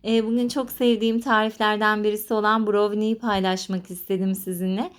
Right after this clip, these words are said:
Yapımı çok kolay. Malzemeleri hazırladıktan sonra beş dakika içerisinde hazırlayıp fırına gönderebileceğiniz bir tarif.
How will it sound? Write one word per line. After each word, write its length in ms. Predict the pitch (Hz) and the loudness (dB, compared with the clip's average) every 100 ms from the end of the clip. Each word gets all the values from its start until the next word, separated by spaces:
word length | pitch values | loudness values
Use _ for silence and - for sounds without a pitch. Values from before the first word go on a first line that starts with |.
| - - - | -20 -20 -6
Yapımı 380 | 320 320 311 294 | -6 -4 -4 -2
çok 260 | 302 294 | -2 -2
kolay. 380 | - 233 208 214 | 0 2 4 4
Malzemeleri 640 | 226 247 240 247 247 240 | 4 2 2 0 2 2
hazırladıktan 840 | 247 240 220 226 226 226 - 240 233 | 2 -2 -2 0 -2 -4 0 2 2
sonra 420 | 233 220 202 220 - - - | 0 -2 -2 -4 -6 -20 -10
beş 240 | - 302 - | -4 -2 -2
dakika 380 | 240 233 220 226 | -2 -2 0 0
içerisinde 600 | 214 226 208 208 208 208 | 0 0 -2 -2 -6 -2
hazırlayıp 560 | 262 240 220 202 220 | -2 0 0 2 0
fırına 320 | 226 247 233 240 | -2 0 2 4
gönderebileceğiniz 1160 | 226 226 226 226 220 214 208 220 220 220 214 | 4 2 2 2 0 -4 -2 0 0 0 -4
bir 100 | 202 | -8
tarif. 460 | 196 202 185 180 226 | -4 0 0 0 -4